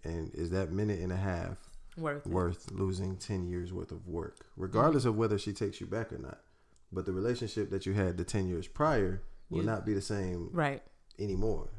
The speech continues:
Speaker 2: Right.
Speaker 1: So is that worth it?
Speaker 2: Mm-hmm.
Speaker 1: Like, I got a happy home.
Speaker 2: Aw.
Speaker 1: There ain't nothing better than coming home and the home is happy.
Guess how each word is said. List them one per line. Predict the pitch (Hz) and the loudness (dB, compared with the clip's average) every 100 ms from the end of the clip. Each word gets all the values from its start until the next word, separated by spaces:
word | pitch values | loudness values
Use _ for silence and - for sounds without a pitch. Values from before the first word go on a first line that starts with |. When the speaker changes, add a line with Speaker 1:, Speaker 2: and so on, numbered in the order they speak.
| - | -6
Speaker 2:
Right. | 156 143 139 - - | -6 -6 -8 -14 -4
Speaker 1:
So | 101 92 | 0 0
is | 85 | 0
that | 117 113 | 0 0
worth | 117 110 - | 2 4 4
it? | - - - - - | 0 -4 -10 -16 -14
Speaker 2:
Mm-hmm. | - - - - | -12 -10 -8 0
Speaker 1:
Like, | 82 | 4
I | 117 | 6
got | 95 | 6
a | 76 | 4
happy | 95 98 95 | 2 0 0
home. | 101 90 87 - - - _ - - | 0 -2 -6 -12 -20 -20 _ -20 -12
Speaker 2:
Aw. | 165 139 135 120 | -8 -8 -8 2
Speaker 1:
There | 101 | 6
ain't | 104 101 | 8 10
nothing | 110 104 | 8 8
better | 107 101 | 6 6
than | 98 | 2
coming | 92 104 101 | 0 0 0
home | 104 101 95 95 - _ _ _ _ _ | 0 0 -2 -6 -10 _ _ _ _ _
and | - 90 | -4 -2
the | |
home | 110 104 95 | 0 0 0
is | 110 | 0
happy. | 95 92 | -2 -4